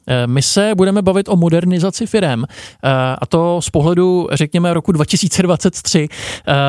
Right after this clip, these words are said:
možná se pojďme podívat na začátek na to, jak vlastně ta situace dneska tady u nás vypadá. Eh, myslím, s těmi firmami a vůbec,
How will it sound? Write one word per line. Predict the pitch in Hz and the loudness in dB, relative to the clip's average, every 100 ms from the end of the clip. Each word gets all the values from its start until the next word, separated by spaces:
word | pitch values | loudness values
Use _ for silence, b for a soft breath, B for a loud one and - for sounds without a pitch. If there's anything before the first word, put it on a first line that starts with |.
| 139 139 139 139 - 156 | 2 2 0 -4 -8 -6
možná | 170 156 165 156 196 208 202 | 0 2 4 4 2 2 -2
se | - 214 214 | 0 0 0
pojďme | 175 - 202 | -2 0 0
podívat | 202 175 185 196 | 2 2 2 2
na | 175 | 0
začátek | 156 160 185 180 196 | 0 2 2 2 0
na | 175 160 | 0 2
to, | 180 | 2
jak | 170 151 147 | 2 2 2
vlastně | 165 - 190 | 0 0 0
ta | 175 | 0
situace | 147 156 165 156 175 | -2 0 0 0 0
dneska | 156 - - 156 | 0 0 0 0
tady | 147 160 | 0 0
u | 151 | 0
nás | 147 151 135 | 0 0 0
vypadá. | 131 131 127 107 - B B B | 2 0 0 -2 -6 B B B
Eh, | 127 123 123 120 | 0 2 0 0
myslím, | 131 156 131 | 0 0 -2
s | 165 | -2
těmi | 151 147 | 0 0
firmami | 143 143 143 143 | 0 0 2 0
a | |
vůbec, | 135 147 139 - - - | 0 0 0 -2 -8 -10